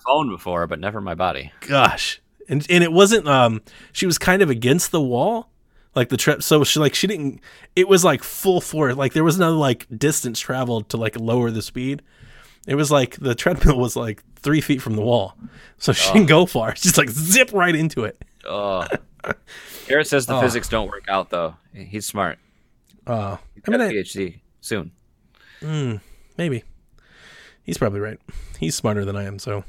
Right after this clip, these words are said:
Speaker 1: He
Speaker 2: I'll
Speaker 1: is.
Speaker 2: take him. Uh, okay, this question came in from, uh, Trash Turkey,
Speaker 1: This
Speaker 2: I
Speaker 1: is,
Speaker 2: think.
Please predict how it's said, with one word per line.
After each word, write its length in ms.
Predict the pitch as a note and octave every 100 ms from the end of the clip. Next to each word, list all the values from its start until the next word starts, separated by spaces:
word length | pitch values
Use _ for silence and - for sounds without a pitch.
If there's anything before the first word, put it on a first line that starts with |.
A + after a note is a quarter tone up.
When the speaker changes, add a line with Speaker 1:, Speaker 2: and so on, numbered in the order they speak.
| -
Speaker 1:
He 100 | G#2+
Speaker 2:
I'll 80 | D3+
Speaker 1:
is. 60 |
Speaker 2:
take 120 | B2+
him. 160 | G2+ F#2+ - _ - - - - _ _ -
Uh, 340 | C3 A#2+ A2 - -
okay, 340 | D#3+ C#3 G#2
this 260 | G#2+ C4 -
question 360 | F3 C3+ C3
came 280 | A#2+ B2+ A#2
in 320 | A2+ A2 A2 -
from, 580 | - A#2+ G#2+ A2+ G2 G#2+
uh, 380 | G#2 G#2 G2+ G2+
Trash 300 | - E3+ F#3+
Turkey, 200 | - E3
Speaker 1:
This 100 | B2
Speaker 2:
I 40 | G#2
Speaker 1:
is, 100 | -
Speaker 2:
think. 340 | G#2 - -